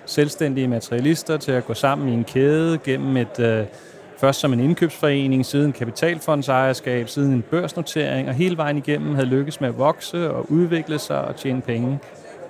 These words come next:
Og havde en kultur, som mange kiggede på, som den, det er en, det er en effektiv detailhandelsmaskine, måske noget af det bedste, man ser herhjemme.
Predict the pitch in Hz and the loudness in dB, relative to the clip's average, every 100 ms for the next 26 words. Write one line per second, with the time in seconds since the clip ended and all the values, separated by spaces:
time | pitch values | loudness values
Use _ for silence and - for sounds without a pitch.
0 | - - - - 135 143 156 160 160 143 | -16 -18 -16 0 2 4 4 2 -2 -2
1 | 196 175 120 156 139 127 175 175 180 185 | -2 -2 -2 -2 2 2 0 -2 -4 -2
2 | 156 151 143 160 - - - - 160 165 | -4 -2 -2 -4 -6 -18 -20 -2 0 2
3 | 170 170 - 160 156 180 - 165 143 - | 0 -2 0 -2 -2 -6 -2 -2 -2 -8
4 | - - 147 - 127 147 151 139 - 131 | -20 -6 -6 0 -2 0 0 -2 -4 -6
5 | - 123 127 131 123 139 135 151 147 127 | -2 0 2 2 0 2 4 4 2 0
6 | 135 - 147 127 143 139 131 117 117 | -2 -2 -4 -4 -4 -4 -2 -2 -4